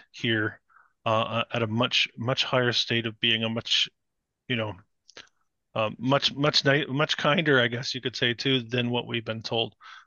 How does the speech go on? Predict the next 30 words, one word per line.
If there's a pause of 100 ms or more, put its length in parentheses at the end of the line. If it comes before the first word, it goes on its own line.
(140)
right?
So
it's
a
very
positive
message,
I
think,
when
we
do
this
old
world
research, (400)
um, (920)
and
that's
why
I,
why
I
do
what
I
do
too, (720)
you
know.